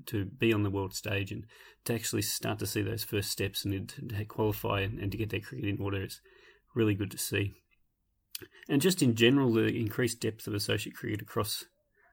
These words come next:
the Challenge Leagues and the, uh, qualifying tournaments was fantastic to see. It bodes really well for the future of the, uh, tournament structure that the I C C's put in place.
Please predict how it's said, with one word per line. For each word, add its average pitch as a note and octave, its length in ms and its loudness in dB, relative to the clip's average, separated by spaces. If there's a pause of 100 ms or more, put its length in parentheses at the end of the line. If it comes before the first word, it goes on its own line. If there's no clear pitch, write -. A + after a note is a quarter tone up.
the - 80 -8
Challenge A#2 400 2
Leagues G#2+ 340 2
and A2+ 220 -2
the, - 600 -12
uh, A#2+ 200 -6 (960)
qualifying A2+ 520 4
tournaments A#2 720 -4 (420)
was A2+ 320 2 (720)
fantastic C3 500 -2
to - 60 -4
see. C#3+ 320 4
It A#2+ 100 2
bodes A2+ 240 4
really A#2+ 220 6
well G#2 240 2
for G#2+ 140 -4
the G#2 80 -4
future A#2 420 0
of G2+ 100 -2
the, G2+ 140 -2 (500)
uh, G#2 180 0
tournament A2+ 400 2
structure - 340 -6
that G#2+ 100 -6
the G#2+ 100 -2
I G2+ 80 0
C - 220 -8
C's G2 120 -2
put - 160 -4
in G#2 100 -2
place. G2 420 -6